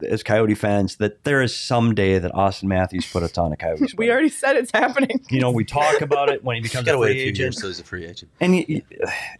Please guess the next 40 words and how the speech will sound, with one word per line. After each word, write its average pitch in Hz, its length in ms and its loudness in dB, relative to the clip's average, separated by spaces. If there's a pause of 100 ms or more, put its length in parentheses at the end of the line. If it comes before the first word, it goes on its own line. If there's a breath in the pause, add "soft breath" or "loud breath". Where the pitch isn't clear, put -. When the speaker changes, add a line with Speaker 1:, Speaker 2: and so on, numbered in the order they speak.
(180)
Speaker 1:
you - 100 0
know, 143 100 6
who 214 300 6
knows? 76 460 0
Like, - 200 0 (220)
they 143 260 -4
always 180 400 0
say, 123 200 -2
every 165 260 0
free 139 340 0
agent 123 300 2
says 117 320 0
it's - 160 -14
not 107 180 2
the 104 80 0
money. 92 400 0
It's 185 180 -4
the 117 100 -6
money. - 360 -14 (180)
Speaker 3:
Yeah, - 200 -16 (100)
it'll 98 160 2
be 101 100 4
Speaker 1:
So, 127 80 6
Speaker 3:
the 107 60 4
money. 87 360 -2
Speaker 1:
it'll 151 160 2
be 151 120 2
the 135 80 0
money. 82 320 -4 (160)
Speaker 3:
Yeah. - 120 -10 (360)
But - 100 -2
Speaker 1:
So 120 60 4
Speaker 3:
I 123 40 4
do 151 100 2
Speaker 1:
we'll 170 60 4
Speaker 3:
think 131 140 2
he 113 60 4
loves 104 240 2
it - 80 -6
here. - 180 -12